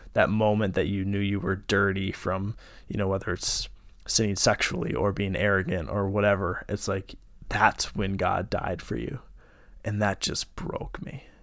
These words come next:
just shattered me. And that idea of God's love coming through for somebody who didn't deserve it let me see mankind in a whole new light, because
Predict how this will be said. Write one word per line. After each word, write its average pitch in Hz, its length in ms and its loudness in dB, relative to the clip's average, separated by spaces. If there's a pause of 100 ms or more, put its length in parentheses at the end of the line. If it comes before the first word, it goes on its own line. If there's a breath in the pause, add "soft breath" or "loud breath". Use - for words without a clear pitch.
(320 soft breath)
just 101 240 0
shattered - 720 0 (100)
me. - 140 -20 (960 soft breath)
And 101 300 2
that 104 180 6
idea 98 380 4
of 95 80 -2
God's 98 420 2
love 98 280 2
coming 101 320 -2
through 98 260 -2
for - 160 -6
somebody 98 380 0
who 101 120 -4
didn't 92 300 -2
deserve 110 420 0
it 113 180 0 (380 soft breath)
let - 240 4
me 101 140 2
see 104 260 4
mankind 95 720 0
in 92 100 -2
a 90 60 -2
whole - 240 -4
new - 160 -4
light, 80 400 -2
because 110 380 0